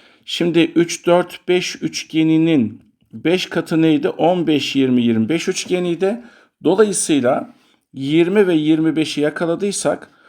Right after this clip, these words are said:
orada on beş santimi görmemiz gerekiyor. Şurası on beş santim olacak. On beşten de yediyi çıkartırsak yamuğun yüksekliğinin sekiz santim olduğunu bulacağız.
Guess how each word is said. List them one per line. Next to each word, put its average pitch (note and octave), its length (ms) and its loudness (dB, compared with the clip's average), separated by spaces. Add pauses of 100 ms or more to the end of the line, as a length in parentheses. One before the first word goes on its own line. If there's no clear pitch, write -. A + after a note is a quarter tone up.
(340)
orada D#3+ 340 4
on F3 300 2
beş F#3+ 140 4
santimi E3 540 -4
görmemiz C#3+ 520 2
gerekiyor. A2 460 -4
Şurası D3+ 420 -4
on D3+ 260 0
beş D#3+ 140 0
santim A#2 460 -4
olacak. B2+ 520 -2 (460)
On G3+ 280 6
beşten D3+ 420 -2
de C#3 40 0
yediyi D3 440 -2
çıkartırsak E3 960 -2 (540)
yamuğun D#3+ 460 2
yüksekliğinin D#3+ 880 -2 (300)
sekiz - 480 -4
santim C#3+ 440 0
olduğunu A2 380 0
bulacağız. A2+ 580 -2